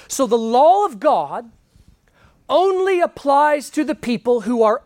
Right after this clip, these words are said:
under that law. So who is under that law? Who is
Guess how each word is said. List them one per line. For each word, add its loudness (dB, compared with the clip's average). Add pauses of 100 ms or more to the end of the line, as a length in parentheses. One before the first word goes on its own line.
under -2
that -4
law. -4 (160)
So -4
who -2
is -6 (100)
under -6
that -10
law? -12 (360)
Who 0
is -4